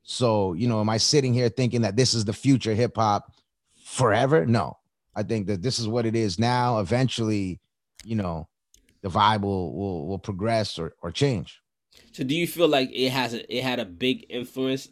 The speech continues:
Speaker 2: on the Toronto hip hop scene, like the Chicago drill music?
Speaker 1: Yeah, I, for sure, of course. But I think, like, like I said, it's not always just the music. I think it's, it's social media has such a, a part to play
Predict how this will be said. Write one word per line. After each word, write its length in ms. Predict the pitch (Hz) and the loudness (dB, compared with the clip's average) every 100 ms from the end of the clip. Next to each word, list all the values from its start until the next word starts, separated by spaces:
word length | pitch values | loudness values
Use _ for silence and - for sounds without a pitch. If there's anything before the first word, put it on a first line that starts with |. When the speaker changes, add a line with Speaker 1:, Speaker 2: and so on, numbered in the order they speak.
| - | -10
Speaker 2:
on 180 | 117 113 | -6 -4
the 160 | 110 - _ - - | -6 -12 _ -20 -10
Toronto 320 | 120 120 113 | -4 -2 -4
hip 180 | 117 113 | -6 -4
hop 200 | 127 113 | -4 -4
scene, 360 | - 143 143 - | -2 -2 -4 -8
like 180 | 98 - | -14 -12
the 100 | 101 | -12
Chicago 520 | - 95 110 113 104 | -12 -8 -6 -6 -8
drill 260 | 98 113 | -6 -6
music? 400 | 120 127 127 135 - _ _ - - _ _ - | -4 -4 -4 -6 -10 _ _ -20 -20 _ _ -8
Speaker 1:
Yeah, 440 | 123 196 127 80 - | 4 6 6 0 -2
I, 260 | 123 113 127 | 0 2 2
for 180 | - | 2
sure, 320 | 147 - 180 101 | 4 6 6 6
of 120 | - | 4
course. 360 | 170 131 90 | 4 4 2
But 200 | 104 127 | 0 2
I 80 | 131 | 4
think, 340 | 120 151 135 - _ | 4 4 4 -2 _
like, 240 | 131 131 - | -4 -2 0
like 160 | 120 | 2
I 80 | 131 | 2
said, 260 | - 160 113 | 4 4 4
it's 160 | - | 2
not 360 | 110 135 143 - | 4 4 2 2
always 440 | 127 127 120 107 | 0 2 2 0
just 300 | 95 123 104 | 0 0 0
the 60 | 104 | 0
music. 400 | 104 135 95 90 | 4 4 2 -2
I 80 | 87 | 0
think 340 | 120 110 - - _ _ _ - | 0 0 -4 -20 _ _ _ -4
it's, 320 | 120 - - - - | -4 -4 -8 -14 -10
it's 140 | 104 - | -6 -2
social 500 | - 139 123 - 123 | 2 4 4 4 4
media 480 | 110 127 117 107 87 | 4 4 2 0 0
has 260 | 107 101 | -2 -2
such 520 | - - 139 131 - 127 | -2 0 0 0 0 2
a, 260 | 117 98 - | 2 0 -4
a 80 | 98 | -8
part 400 | - 135 117 - | 0 0 0 -2
to 100 | 104 | -8
play 500 | - 127 117 113 | -6 -2 0 0